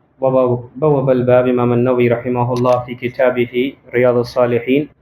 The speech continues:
باب الوفاء بالعهد وإنجاز الوعد. قال الله تعالى: "وأوفوا بالعهد إن العهد كان مسؤولا".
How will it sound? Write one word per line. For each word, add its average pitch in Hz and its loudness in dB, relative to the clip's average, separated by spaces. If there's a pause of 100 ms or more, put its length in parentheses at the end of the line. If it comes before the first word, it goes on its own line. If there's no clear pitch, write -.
(480)
باب 139 2
الوفاء 135 2
بالعهد 135 0
وإنجاز 123 2
الوعد. 117 0 (680)
قال 139 0
الله 139 0
تعالى: 139 2 (440)
"وأوفوا 139 0
بالعهد 135 0
إن 135 2
العهد 139 0
كان 131 2
مسؤولا". 117 2